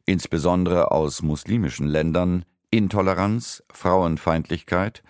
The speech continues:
Homophobie und Antisemitismus vor. Gerade weil Europa die Toleranz hochhält, kann es nicht zu viele intolerante Menschen hereinlassen.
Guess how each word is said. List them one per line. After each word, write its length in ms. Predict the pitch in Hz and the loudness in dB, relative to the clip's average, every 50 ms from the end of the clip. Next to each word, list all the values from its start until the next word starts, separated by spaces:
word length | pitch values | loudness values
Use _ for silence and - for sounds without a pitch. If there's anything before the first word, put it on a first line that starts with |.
| _ _ _ _ - | _ _ _ _ 0
Homophobie 720 | - 110 110 110 104 - 107 104 90 85 104 113 131 151 - | 2 4 4 2 2 0 0 0 0 0 -2 -2 0 -2 -2
und 280 | - - 104 101 - - - | -2 -2 -2 -2 -2 -2 0
Antisemitismus 1000 | 92 92 87 80 90 90 76 71 82 85 85 82 - 107 - - - 52 - - | 2 2 2 0 -2 -4 -2 -2 0 0 -2 -2 -4 -6 -8 -6 -8 -10 -10 -10
vor. 300 | - - - - - _ _ _ _ _ _ _ _ _ _ _ _ _ - - - - - - - - - - - _ _ - | -10 -8 -8 -8 -10 _ _ _ _ _ _ _ _ _ _ _ _ _ -20 -20 -20 -20 -20 -20 -20 -20 -20 -20 -20 _ _ -2
Gerade 300 | 101 104 123 139 156 143 | 0 2 2 2 2 2
weil 120 | 151 131 | 2 2
Europa 440 | 127 127 110 120 135 123 - 107 87 | 2 2 2 0 -2 0 0 0 0
die 140 | 82 85 73 | 0 0 -2
Toleranz 480 | - 95 82 85 80 90 90 85 - | 0 0 2 2 2 2 0 -2 -2
hochhält, 640 | - 123 151 151 - - 67 65 62 - - - - _ _ _ - | -2 -2 -2 -2 -2 -4 -4 -4 -4 -6 -10 -16 -20 _ _ _ -4
kann 160 | - 95 95 | -2 0 0
es 120 | 90 - | 0 0
nicht 240 | 101 113 117 - - | -2 -2 -2 -4 -6
zu 180 | - - 139 147 | -4 -4 -4 -4
viele 340 | - - 107 110 113 113 | -4 -4 -2 -2 0 0
intolerante 720 | 107 - - 98 107 - - 101 95 92 82 85 87 80 85 | -2 -2 -2 -2 -2 -2 -2 -2 0 0 0 0 -2 -2 -2
Menschen 400 | 80 80 80 78 - - 82 85 | -2 -2 -2 -2 -4 -4 -4 -2
hereinlassen. 680 | 87 90 87 95 104 90 67 53 - - - - - | -2 -2 -2 -2 -2 -2 -2 -4 -6 -10 -10 -12 -14